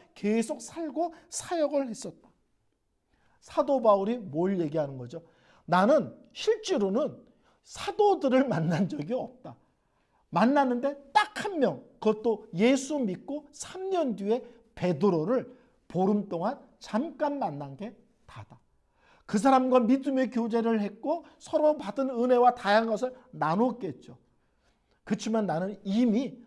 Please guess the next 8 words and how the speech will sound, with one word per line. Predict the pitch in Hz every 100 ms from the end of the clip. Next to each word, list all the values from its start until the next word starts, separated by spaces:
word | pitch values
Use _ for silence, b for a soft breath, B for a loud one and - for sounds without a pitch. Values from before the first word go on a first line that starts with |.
| B
삼 | - - 370 311
년 | 277 269
전부터 | 185 156 151 143 - 269 294
복음을 | - 185 196 190 190
듣고 | 247 - 349 -
깨닫고 | - 285 214 - 311 b b _
사역하고 | - - 320 320 320 - 226 247
있었기에 | 175 160 - - - 151 208 160